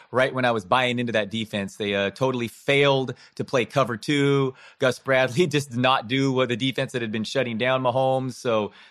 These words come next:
there's still questionable coaching even with Gruden gone in, in, in, in Vegas.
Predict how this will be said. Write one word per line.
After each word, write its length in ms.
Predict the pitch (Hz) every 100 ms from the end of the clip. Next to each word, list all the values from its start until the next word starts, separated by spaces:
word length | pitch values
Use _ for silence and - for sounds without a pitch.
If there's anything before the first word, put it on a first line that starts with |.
| -
there's 100 | 107
still 160 | 131
questionable 460 | 110 139 131 127 113
coaching 420 | - 131 - 135
even 220 | 127 127
with 160 | 123 107
Gruden 320 | 127 135 131
gone 400 | 127 135 110 98
in, 80 | 104
in, 300 | 110 107 113
in, 180 | 117 117
in 180 | 113
Vegas. 460 | 107 113 90 - -